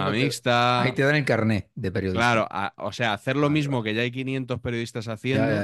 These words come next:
Speaker 1: ya, ya.
Speaker 2: y que no aportan ningún valor,
Speaker 1: Ya.
Speaker 2: pues, si, el día que haga eso, pues, eh, estaré haciendo algo mío.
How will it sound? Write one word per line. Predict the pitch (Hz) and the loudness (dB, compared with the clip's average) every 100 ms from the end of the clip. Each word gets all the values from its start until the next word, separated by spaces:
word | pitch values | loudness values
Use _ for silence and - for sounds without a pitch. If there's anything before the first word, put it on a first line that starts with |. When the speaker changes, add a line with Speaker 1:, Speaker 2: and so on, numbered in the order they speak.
| 92 | -2
Speaker 1:
ya, | 87 82 | -6 -8
ya. | 85 - 143 - _ | -12 -14 -16 -18 _
Speaker 2:
y | 101 | -10
que | 107 107 | -4 0
no | |
aportan | 110 107 117 117 113 | 0 2 0 0 0
ningún | 107 107 107 | 0 -2 0
valor, | 104 110 139 - _ _ _ _ _ _ - | 2 2 0 -6 _ _ _ _ _ _ -12
Speaker 1:
Ya. | 92 - - | -12 -10 -8
Speaker 2:
pues, | 98 - 92 - | -8 -8 -12 -14
si, | - - - 95 | -12 -10 -4 -4
el | 95 92 | -2 2
día | 101 107 | 2 2
que | 120 | 2
haga | 120 117 | 2 2
eso, | 135 147 165 262 - _ _ _ - | 2 0 -4 -6 -14 _ _ _ -10
pues, | 87 78 - 82 | -8 -8 -8 -6
eh, | 78 76 73 71 | -4 -4 -4 -6
estaré | 71 - 80 80 | -8 -4 -2 -2
haciendo | 80 - 90 90 | -2 -2 -2 -2
algo | 76 73 | -2 -4
mío. | 67 57 | -8 -12